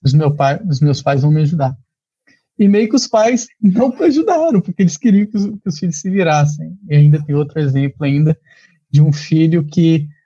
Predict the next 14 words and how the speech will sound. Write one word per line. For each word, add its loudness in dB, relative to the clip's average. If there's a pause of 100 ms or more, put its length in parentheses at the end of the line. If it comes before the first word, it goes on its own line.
(140)
ah, 0 (100)
tem 2
dois 0
pais 0
médicos -2
que -20
falaram, -2 (380)
"Ah, 0
não, 2
eu 0
não 4
preciso 0
fazer 2
universidade 0